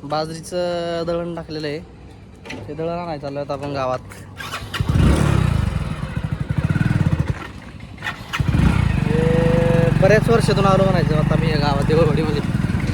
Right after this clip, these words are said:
ही जी रेल्वे लाईन आहे, ह्या रा-, रेल्वे लाईनवरून रेल्वे बघून बकरी आम्ही मेंढरं क्रॉस करायचो.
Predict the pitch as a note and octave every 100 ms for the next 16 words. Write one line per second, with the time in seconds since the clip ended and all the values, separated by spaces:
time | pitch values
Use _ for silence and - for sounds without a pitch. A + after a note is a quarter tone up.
0 | - - - - - - - - - -
1 | - - - - - - - - A3+ A#3
2 | A#3 B3 B3+ C4 A#3 A3+ C4+ - F#3+ F#3+
3 | A3 G#3 G#3 A3 A3+ A#3 A#3 B3 A3+ A#3+
4 | - - - - - E3 F3+ A3 A#3+ A#3+
5 | A#3 A#3+ B3 A3+ A#3 A#3+ B3 A#3+ A#3 G#3+
6 | G#3 G#3 G3+ G3+ G#3+ G3+ - G3+ F#3+ G3
7 | F#3 E3